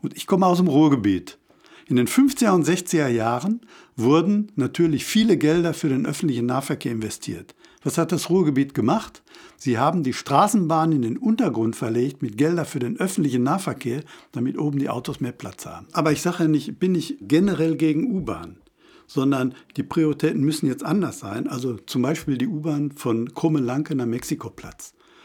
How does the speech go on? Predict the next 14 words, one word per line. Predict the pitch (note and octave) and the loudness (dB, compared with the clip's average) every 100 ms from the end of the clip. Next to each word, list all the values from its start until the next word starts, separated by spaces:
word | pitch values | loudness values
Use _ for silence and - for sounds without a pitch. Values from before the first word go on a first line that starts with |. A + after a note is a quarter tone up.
| - - _ _ | -20 -20 _ _
Das | - - | -14 -8
sind | A2+ | -6
dreihundert | A2 C3+ B2+ A#2 | -2 0 0 0
Meter. | B2 C3+ B2+ F#2+ _ _ - | -2 -2 -4 -18 _ _ -10
Die | C#3+ | -2
wäre | C#3+ | -2
ich | C#3+ | 0
dafür, | B2 - E3 D3 - | -4 0 2 2 0
braucht | A#2+ | -4
man | C3 A#2 | -4 -2
keinen | A#2 A2 | -4 -2
Tunnel | E3+ C3+ | 0 0
zu | - G#2 | -4 -14
bauen. | F#2 E2 | -16 -16